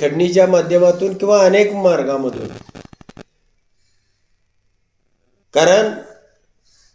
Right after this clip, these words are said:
तुम्ही जी ह्या रिव्हॉल्वर लावून किंवा अशा पद्धतीनं दहशत निर्माण करताय, राम सातपुते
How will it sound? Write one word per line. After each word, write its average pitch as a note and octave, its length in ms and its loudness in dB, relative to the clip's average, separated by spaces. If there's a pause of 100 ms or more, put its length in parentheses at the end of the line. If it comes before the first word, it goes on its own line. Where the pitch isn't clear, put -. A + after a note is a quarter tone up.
(180)
तुम्ही G3 520 2
जी A3 520 -2
ह्या G3 260 4
रिव्हॉल्वर F#3+ 540 4
लावून F3+ 400 2
किंवा F#3+ 240 2
अशा E3+ 220 0
पद्धतीनं E3+ 600 -4
दहशत E3 460 -2
निर्माण C#3+ 420 -4
करताय, A#2 420 -8 (2500)
राम E3+ 360 0
सातपुते D3+ 680 -4